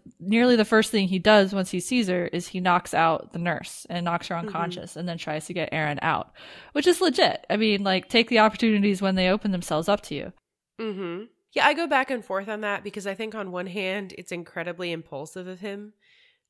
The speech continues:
Speaker 2: You know what I mean? Like, he
Speaker 1: Mm-hmm.
Speaker 2: doesn't have an exit <laughs> strategy here.
Speaker 1: This
Speaker 2: It's
Speaker 1: is true.
Speaker 2: not like the,
Speaker 1: <laughs>
Speaker 2: it's not like the guards are just gonna let him off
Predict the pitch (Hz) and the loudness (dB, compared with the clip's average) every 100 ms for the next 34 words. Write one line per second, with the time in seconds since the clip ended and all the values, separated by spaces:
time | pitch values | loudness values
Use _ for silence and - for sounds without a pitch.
0 | - 208 196 190 190 180 190 180 147 - | -10 -8 -4 -4 -4 -8 -8 -8 -8 -10
1 | _ - 220 214 202 220 220 185 170 175 | _ -2 2 4 2 0 0 -2 -2 -4
2 | 180 175 - - 160 151 156 170 135 165 | -2 -6 -6 -6 -6 -6 -8 -10 -8 -8
3 | 143 - - - 247 247 247 - 202 - | -8 -12 -18 0 2 4 2 2 0 0
4 | 214 226 240 233 226 156 285 - 294 - | -10 -4 0 4 4 8 10 10 8 6
5 | 233 277 247 240 247 220 208 - 190 190 | -4 -2 2 4 2 -2 -4 -6 -4 0
6 | 190 190 190 180 185 202 175 180 175 170 | 0 0 -6 -6 -8 -8 -6 -4 -4 -4
7 | 165 165 156 - | -2 -4 -6 -16